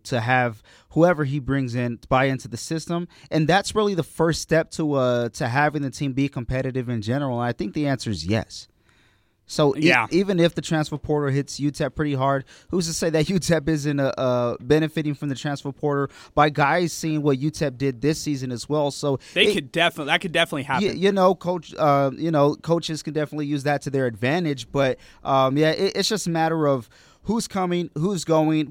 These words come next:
Speaker 1: but no matter what, uh, that's funny. I said it's just a matter, but no matter. Um, either way, though, Coach Joe Golding is still gonna be with the Miners next year,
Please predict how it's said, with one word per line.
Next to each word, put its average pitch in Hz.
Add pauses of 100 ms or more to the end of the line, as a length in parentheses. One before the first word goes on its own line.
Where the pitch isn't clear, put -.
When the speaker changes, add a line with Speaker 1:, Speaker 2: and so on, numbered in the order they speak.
Speaker 1:
but 156
no 143
matter 175
what, 135 (280)
uh, 117
that's 127
funny. 107
I 107
said 107
it's 104
just -
a 104
matter, 98
but 92
no 104
matter. 101 (280)
Um, 110 (140)
either 196
way, 151
though, 131
Coach 160
Joe 147
Golding 135
is 123
still 139
gonna 123
be 131
with 123
the 120
Miners 127
next 123
year, 127